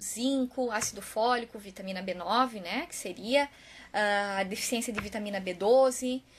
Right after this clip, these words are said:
de vitaminas lipossolúveis, principalmente se a cirurgia, se a técnica operatória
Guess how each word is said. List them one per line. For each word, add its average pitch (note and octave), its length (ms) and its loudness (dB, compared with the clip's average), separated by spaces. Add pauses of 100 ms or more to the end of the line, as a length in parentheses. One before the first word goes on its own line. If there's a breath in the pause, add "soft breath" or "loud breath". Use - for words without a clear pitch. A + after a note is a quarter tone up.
(160 soft breath)
de B3 80 -4
vitaminas B3 500 -2
lipossolúveis, A#3 800 -2
principalmente A#3 720 -2
se - 100 -4
a A3 40 -4
cirurgia, G#3+ 420 -2
se A#3+ 100 -2
a A3 40 -4
técnica A3 340 -2
operatória G#3 640 2